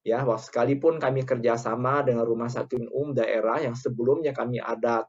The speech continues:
tim yang besuk untuk mendoakan orang sakit di rumah sakit ini, dan sudah berjalan beberapa tahun, tapi ketika, eh, rumah sakit penuh, kita tidak dapat berbuat apa-apa. Tapi puji Tuhan, ada beberapa orang jemaat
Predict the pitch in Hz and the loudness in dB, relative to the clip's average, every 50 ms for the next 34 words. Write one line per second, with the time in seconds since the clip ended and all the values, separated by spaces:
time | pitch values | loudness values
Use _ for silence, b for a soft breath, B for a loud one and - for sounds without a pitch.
0 | _ _ - 180 175 165 147 135 127 120 120 117 117 113 120 117 - - - 151 | _ _ 0 2 2 2 2 0 0 0 0 0 0 0 0 0 0 0 0 0
1 | 147 - 127 127 127 120 123 120 113 113 107 117 117 117 113 104 117 117 120 120 | 0 0 -4 -6 -4 -4 -2 0 2 2 0 0 -2 -4 -4 -2 -2 0 0 -2
2 | 117 120 - 151 147 135 - 165 - - 131 123 117 110 113 117 - 120 117 - | -4 -4 -4 -4 -4 -2 -4 -4 -4 -2 -2 -2 -2 -2 -4 -6 -6 -8 -10 -6
3 | - 117 - - 98 101 110 120 147 170 185 B B B B B B B _ - | -6 -6 -6 -6 -8 -8 -6 -4 -4 -4 -4 B B B B B B B _ -2
4 | 120 120 120 123 113 117 117 107 117 113 107 135 139 147 156 151 147 127 117 117 | -2 0 0 0 0 2 0 0 -2 -2 0 2 2 4 2 2 2 2 2 2
5 | 113 117 117 - 113 110 - 107 104 104 113 127 143 151 156 - _ 117 117 - | 2 2 2 0 -2 -4 -4 -4 -2 2 2 2 2 0 -4 -6 _ -4 -4 -4
6 | 127 135 135 135 - - 123 127 131 - 156 147 143 - _ - 147 147 147 147 | -4 -8 -8 -8 -6 -6 -6 -6 -4 -4 -6 -6 -6 -6 _ -2 -2 0 0 0
7 | 143 147 151 - _ _ _ _ _ _ _ _ _ - 113 117 117 117 113 110 | 0 -2 -4 -10 _ _ _ _ _ _ _ _ _ -4 -2 0 0 0 0 -2
8 | - - - - - - _ _ _ _ _ 143 165 185 190 170 - - 147 139 | -4 -8 -12 -16 -20 -20 _ _ _ _ _ 0 2 2 2 0 0 0 -2 -2
9 | 143 131 - - 135 120 120 113 104 104 101 - _ - 123 127 123 127 127 117 | -2 -4 -4 -4 -4 -2 0 0 -2 -2 -4 -8 _ -6 -2 -2 0 0 0 0
10 | 107 110 117 110 - 104 104 107 117 117 110 107 110 104 104 107 104 - 110 104 | 2 2 0 0 0 -2 -2 0 -2 -2 0 0 -2 -2 -2 -4 -6 -4 -4 -4
11 | 104 - - - 90 95 - 123 151 208 226 220 220 160 135 156 151 139 - 139 | -4 -4 -6 -8 -10 -2 -2 -2 0 0 -2 0 0 0 2 0 -2 -2 0 -2
12 | 123 113 123 123 143 180 196 190 117 120 120 113 113 110 110 117 113 113 143 156 | -2 0 0 0 0 0 -2 -2 0 0 2 2 2 0 0 -4 -2 0 2 2
13 | 160 - - - 175 - - 143 139 143 143 139 131 139 127 127 127 123 - 120 | 2 2 0 -2 0 0 0 0 0 0 -2 -2 -2 0 0 2 0 2 0 0
14 | 123 - | -2 -4